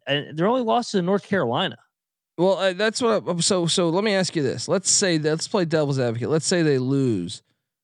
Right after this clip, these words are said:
Speaker 2: How many losses would it take for them to, to just need the C A A bid? You know what I mean? Like, could they lose three games
Speaker 1: Yeah.
Speaker 2: in conference and, and, and still be okay?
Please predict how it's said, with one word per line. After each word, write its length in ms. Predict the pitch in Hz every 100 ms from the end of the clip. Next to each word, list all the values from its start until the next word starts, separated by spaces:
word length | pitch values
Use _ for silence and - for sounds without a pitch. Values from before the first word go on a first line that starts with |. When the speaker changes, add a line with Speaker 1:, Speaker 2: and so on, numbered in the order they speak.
| _ _ _
Speaker 2:
How 240 | - 190 311
many 300 | 294 277 254
losses 640 | 208 185 196 196 190 151
would 160 | 151 160
it 120 | 143
take 320 | - 170 131
for 120 | - 135
them 240 | 135 135
to, 340 | 123 131 120
to 180 | 95 139
just 300 | 131 127 -
need 400 | 135 127 139 131
the 240 | 120 107 - _ _
C 280 | - - 143
A 220 | 120 113 117 107
A 160 | 110 - _ _ _ _ _ _
bid? 300 | 127 107 - - - _
You 80 | 139
know 60 |
what 60 | 143
I 20 |
mean? 180 | 147 147
Like, 160 | 139 127
could 180 | 156
they 200 | 143 190
lose 340 | 196 175 180 175
three 280 | 147 165 165
games 480 | 151 147 170 - -
Speaker 1:
Yeah. 360 | 117 113 107 107 _ _ _
Speaker 2:
in 180 | 135 160
conference 540 | 156 143 143 170 160 127
and, 200 | 120 -
and, 360 | 139 127 - -
and 140 | 131 117
still 240 | - 139
be 160 | 151 139
okay? 440 | 123 127 160